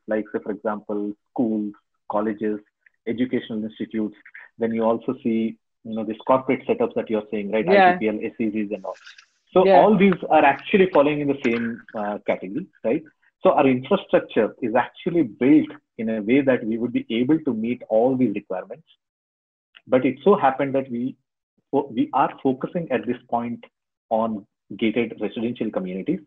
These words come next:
Speaker 1: but we will go to other gated communities when other gated communities are, you know, I T P Ls or B K C or any other things that you
Speaker 2: Yeah.
Speaker 1: But yes. But wherever there is a gate, you will find my gate at some point.
Speaker 2: What has money meant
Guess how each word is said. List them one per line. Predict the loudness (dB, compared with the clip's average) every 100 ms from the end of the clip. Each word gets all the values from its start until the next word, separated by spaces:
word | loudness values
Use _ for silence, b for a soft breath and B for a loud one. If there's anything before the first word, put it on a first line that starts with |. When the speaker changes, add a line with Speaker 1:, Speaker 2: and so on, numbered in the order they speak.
| _ _ b b -2
Speaker 1:
but | -2 0
we | -2
will | 0 0
go | 4 4
to | 4 2
other | 2 2
gated | 0 -2 -2
communities | -2 -2 -2 -4 -4
when | -4
other | 0 2
gated | 2 0 0 -2
communities | -4 -4 -2 -4 0
are, | 0 0 -2 _ _ _
you | -2
know, | -2 0
I | 0
T | -2
P | -2 0
Ls | 0 0 -4
or | 0 2 0
B | -2 -6
K | -4 -4 -2
C | -4 -4
or | -2 -2 -4 -6
any | -6 -4
other | -2 -4
things | -6 -12
that | -12 -14
you | -2
Speaker 2:
Yeah. | 4 4 4
Speaker 1:
But | -2 _
yes. | -16 _ _ _ _ _ -10
But | -4
wherever | 4 6 6 4
there | 4 4
is |
a | 2
gate, | 2 2 2 -2
you | -4
will | 0 -2
find | -2 -6 -4
my | -6
gate | -6 -8
at | -10
some | -14 -18
point. | -20 _ _ _ b b _
Speaker 2:
What | 4 4 2
has | -2 0
money | 2 2 4 4 2
meant | 2 2 0